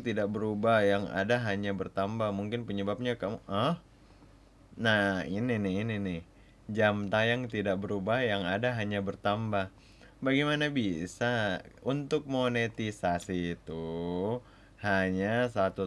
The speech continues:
tahun terakhir yang dihitung. Saya kasih contoh di channel Tamlika. Channel Tamlika ini enam persen lebih rendah daripada mana, mana? Ada tadi tulisannya. Tahun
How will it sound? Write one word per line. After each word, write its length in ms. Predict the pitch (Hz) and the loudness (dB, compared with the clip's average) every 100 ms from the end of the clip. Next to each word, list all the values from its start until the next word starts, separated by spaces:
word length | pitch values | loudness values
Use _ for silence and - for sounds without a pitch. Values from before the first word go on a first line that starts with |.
| - | -4
tahun 560 | 87 82 92 101 101 | -4 -4 -4 -4 -4
terakhir 400 | - 80 85 92 | -4 -4 -2 -2
yang 240 | 101 95 95 | 0 -2 -2
dihitung. 560 | 95 104 107 92 80 - - - - | -4 -4 -4 -4 -4 -10 -18 -20 -4
Saya 240 | 110 113 | 0 2
kasih 240 | 113 110 | 2 2
contoh 320 | 101 104 101 98 | -2 -2 0 -2
di 160 | 90 | -2
channel 320 | 95 92 90 | -2 -2 -2
Tamlika. 480 | 90 90 90 92 85 - - - - - - - - - - - | -2 -2 -4 -4 -8 -10 -20 -20 -20 -20 -20 -20 -20 -20 -20 -12
Channel 400 | - 127 135 127 117 | 0 2 4 2 4
Tamlika 400 | 127 120 123 131 | 4 2 2 2
ini 480 | 110 123 92 95 113 | 2 2 0 0 -2
enam 400 | 113 127 123 131 | 0 2 2 0
persen 400 | 123 120 127 143 | -2 2 2 2
lebih 240 | 123 117 | 2 2
rendah 400 | 113 95 87 95 127 | 2 2 2 2 2
daripada 560 | 120 110 - 87 117 131 | 2 2 4 4 4 0
mana, 320 | 95 90 87 | -2 -4 -4
mana? 240 | 85 85 - - | -4 -6 -10 -10
Ada 240 | 107 123 | -6 -4
tadi 160 | 101 95 | -2 -4
tulisannya. 480 | 95 92 90 87 80 - - - - - - - - - - | -4 -6 -4 -6 -8 -16 -20 -20 -20 -20 -20 -20 -20 -20 -10
Tahun 560 | 120 135 131 135 127 | 0 2 2 2 -2